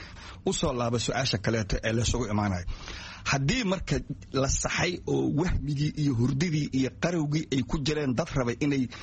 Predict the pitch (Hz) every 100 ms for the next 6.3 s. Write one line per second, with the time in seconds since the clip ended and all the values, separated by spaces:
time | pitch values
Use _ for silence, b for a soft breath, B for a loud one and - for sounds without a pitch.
0 | B B 139 131 147 139 - 120 139 135
1 | 123 110 156 - - 131 - - 131 117
2 | 147 113 110 165 139 127 - 165 127 113
3 | 95 B B B B 143 143 175 160 151
4 | - 131 - 175 147 156 135 131 135 135
5 | 160 - 165 - - 127 123 123 131 160
6 | - 131